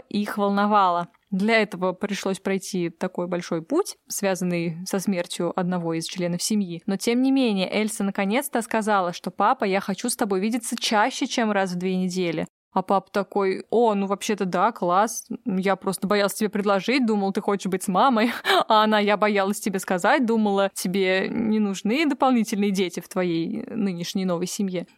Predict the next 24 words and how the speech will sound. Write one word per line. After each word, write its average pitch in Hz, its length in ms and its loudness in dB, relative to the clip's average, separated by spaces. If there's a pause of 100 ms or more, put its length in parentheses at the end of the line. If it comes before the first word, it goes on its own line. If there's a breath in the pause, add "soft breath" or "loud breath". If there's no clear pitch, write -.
(200)
И 226 80 0
с - 100 -8
мамой 247 400 4
они 233 140 2
там 208 180 2
обсудили, 196 600 -2
что 175 640 -2
вообще-то 180 920 -2 (300)
то, 208 160 0
что - 180 -6
появляется 196 480 0
новый 185 260 0
ребёнок, 202 540 0
это 175 200 -2
не 165 120 -2
значит, 202 460 -2
что 190 800 0 (100)
теперь 185 300 -4
Эльса 185 320 -2
никому 180 340 -2
не 180 80 -2
нужна. 180 400 -2 (120)
Так 226 200 2
что 226 480 0